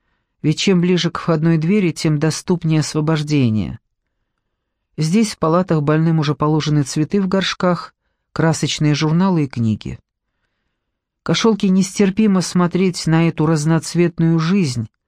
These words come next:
тогда как сама она навеки застряла между непроницаемым туманом абсолютного безумия и пронизанным солнцем миром почти здоровых людей.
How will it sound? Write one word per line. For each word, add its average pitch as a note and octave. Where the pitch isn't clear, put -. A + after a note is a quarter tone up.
тогда D3+
как E3+
сама F3
она D#3+
навеки D#3
застряла D#3+
между D3
непроницаемым D#3
туманом D#3
абсолютного D#3+
безумия F#3+
и F3
пронизанным G3+
солнцем F#3
миром F#3+
почти F3
здоровых D3+
людей. B2